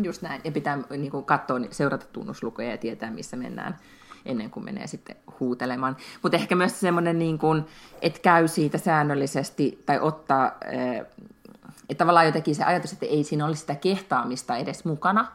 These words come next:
vaan se on, eh, vaan käy säännöllisesti puhumassa siitä, että, että minkä arvoista minun työni ja työpanokseni täällä on, tai että miten, miten tota, tai ylipäätään miettiä sitä, että mikä sen oman työn arvo tässä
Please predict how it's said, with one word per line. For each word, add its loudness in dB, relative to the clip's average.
vaan 6
se -4
on, -4
eh, -10
vaan 2
käy 2
säännöllisesti -6
puhumassa -4
siitä, -2
että, -4
että -12
minkä -2
arvoista -2
minun -2
työni -2
ja -10
työpanokseni -4
täällä -2
on, 2
tai 0
että -6
miten, -4
miten -2
tota, -4
tai 6
ylipäätään 6
miettiä 4
sitä, 2
että -4
mikä 0
sen -6
oman -2
työn -6
arvo -2
tässä -8